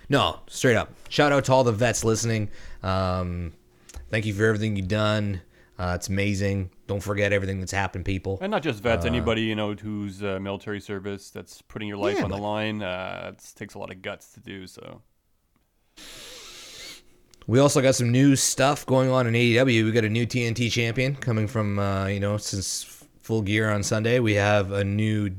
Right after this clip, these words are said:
Speaker 1: A E W Tag Team Champions. The Young Bucks pulled it off.
Speaker 2: Yeah, but let's,
Speaker 1: What
Speaker 2: let's
Speaker 1: the
Speaker 2: wrestling
Speaker 1: fuck?
Speaker 2: stuff. Let's, we're gonna, we're gonna get into the wrestling in a minute. We're shooting
Speaker 1: Yeah.
Speaker 2: the
Speaker 1: All right.
Speaker 2: shit. Um, there's two things.
Speaker 1: Well, what else is new
Speaker 2: two
Speaker 1: then?
Speaker 2: things I wanna cover.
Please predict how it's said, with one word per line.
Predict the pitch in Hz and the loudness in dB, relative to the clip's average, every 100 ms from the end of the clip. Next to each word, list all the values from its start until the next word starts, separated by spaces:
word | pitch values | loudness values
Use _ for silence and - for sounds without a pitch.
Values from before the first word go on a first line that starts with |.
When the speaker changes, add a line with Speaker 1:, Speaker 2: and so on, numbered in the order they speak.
| 98 _ _ _ _ _ _ _ _ - | -12 _ _ _ _ _ _ _ _ -8
Speaker 1:
A | 117 | -2
E | 117 | 0
W | 110 107 | 0 0
Tag | 95 123 139 165 | 0 -2 -2 -2
Team | 110 92 | -2 -2
Champions. | 90 87 85 90 117 127 - _ _ _ _ | -4 -6 -6 -10 -10 -14 -20 _ _ _ _
The | 107 | 2
Young | 110 147 113 | 2 4 2
Bucks | 95 - | 0 -4
pulled | - 110 | -4 -2
it | 92 | 0
off. | 82 92 - - _ _ _ _ _ | -4 -6 -12 -18 _ _ _ _ _
Speaker 2:
Yeah, | 175 | -4
but | 160 151 | -2 0
let's, | 185 175 | 0 0
Speaker 1:
What | 165 | 0
Speaker 2:
let's | - | 0
Speaker 1:
the | - | 0
Speaker 2:
wrestling | 175 - 110 | -2 -2 -4
Speaker 1:
fuck? | |
Speaker 2:
stuff. | - 95 | -6 -6
Let's, | 131 151 | -6 -6
we're | 151 | -4
gonna, | 196 196 147 | -2 -2 -2
we're | |
gonna | 175 208 | -2 -2
get | |
into | 190 156 | -4 -4
the | 143 | 0
wrestling | 139 139 123 | 0 -2 -4
in | |
a | 110 | -2
minute. | 104 104 - _ _ _ _ 131 | -4 -4 -8 _ _ _ _ -8
We're | |
shooting | 139 196 202 143 | -4 -2 0 0
Speaker 1:
Yeah. | |
Speaker 2:
the | 214 | 0
Speaker 1:
All | 139 117 | 0 0
right. | 117 - | 0 -6
Speaker 2:
shit. | 113 | -6
Um, | 110 110 107 104 107 - | -2 0 0 -2 -8 -8
there's | 147 | -8
two | - | -6
things. | 208 180 | -4 2
Speaker 1:
Well, | 175 | 6
what | 196 | 8
else | 262 240 | 8 8
is | 185 160 | 6 8
new | |
Speaker 2:
two | 139 | 8
Speaker 1:
then? | 110 | 6
Speaker 2:
things | 101 | 2
I | 180 | 2
wanna | 151 135 | 2 0
cover. | 127 110 113 110 | 0 0 0 -2